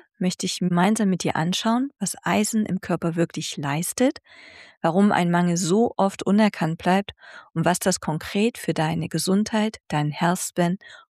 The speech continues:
und dein biologisches Altern bedeuten kann. Und damit herzlich willkommen zu einer weiteren Folge in meinem Podcast Longevity Mastery. Ich freue mich sehr, dass du auch heute wieder eingeschalten hast.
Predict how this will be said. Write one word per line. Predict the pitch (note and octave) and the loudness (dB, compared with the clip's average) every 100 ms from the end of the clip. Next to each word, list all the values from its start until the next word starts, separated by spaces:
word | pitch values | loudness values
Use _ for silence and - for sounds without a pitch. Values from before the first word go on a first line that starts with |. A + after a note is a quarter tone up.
| _ _ _ | _ _ _
und | G#3+ A3 - | 2 2 0
dein | F3 E3+ | 0 0
biologisches | F#3 F3 E3 D#3+ - E3+ - - | 2 0 2 0 -2 -4 -8 -8
Altern | - D#3+ - F3+ F#3+ - | -4 -4 -2 -4 -4 -6
bedeuten | - - F3 F3 F3 | -10 -4 -4 -4 -6
kann. | - B2+ C#3 - _ - - - - | -6 -8 -8 -12 _ -20 -20 -20 -14
Und | - - | -8 0
damit | F#3 A3+ A3+ - | 2 4 2 -4
herzlich | - A3 B3 B3 - | -2 -2 0 -2 -2
willkommen | F3+ - F3 E3+ E3+ | -4 -4 -6 -4 -6
zu | - A3 B3+ | -4 -4 -2
einer | G3 F#3+ F3 | 0 0 2
weiteren | D#3 E3+ E3 D#3+ | 0 0 -4 -6
Folge | - D#3+ D#3+ | -4 -4 -4
in | - E3+ | -4 -4
meinem | D3+ D3+ D3+ - | -2 -4 -6 -6
Podcast | - F#3+ - G3 - - - - _ | -4 -4 -2 -4 -4 -12 -20 -20 _
Longevity | F3 E3 D#3 D#3+ F3 - F3+ | -2 0 0 0 0 0 -2
Mastery. | D#3+ D3+ D#3 - D3+ D3 E3 - _ - - - _ | 2 2 0 -2 -2 -4 -6 -10 _ -20 -20 -20 _
Ich | - B3 | -2 -2
freue | - F#3 | 0 2
mich | F3+ - | 2 2
sehr, | F3 | 2
dass | F3+ F#3 | 2 -2
du | - | -4
auch | - D3 - | -4 -4 -2
heute | F3+ - F#3 | -2 0 -4
wieder | D#3 D#3 D#3+ | -2 -2 -2
eingeschalten | D#3+ D#3 D#3 - - C#3+ - D3+ | -2 -4 -2 -4 -4 -6 -8 -10
hast. | D3+ C#3+ - | -10 -10 -16